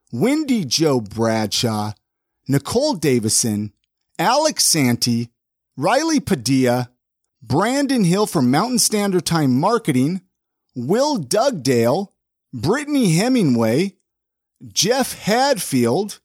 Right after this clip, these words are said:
Michael Beck, Eric Tamaro from The Mediocre Show, Jeff Hatt,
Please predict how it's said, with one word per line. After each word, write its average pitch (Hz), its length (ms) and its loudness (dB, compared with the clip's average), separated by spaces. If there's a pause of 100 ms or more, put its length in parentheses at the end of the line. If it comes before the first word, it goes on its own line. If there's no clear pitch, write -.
(540)
Michael 233 520 0
Beck, - 640 -4 (480)
Eric 269 480 0
Tamaro 165 640 -2
from 123 280 0
The 117 60 2
Mediocre 113 640 0
Show, 170 420 -2 (520)
Jeff 165 500 0
Hatt, 202 680 0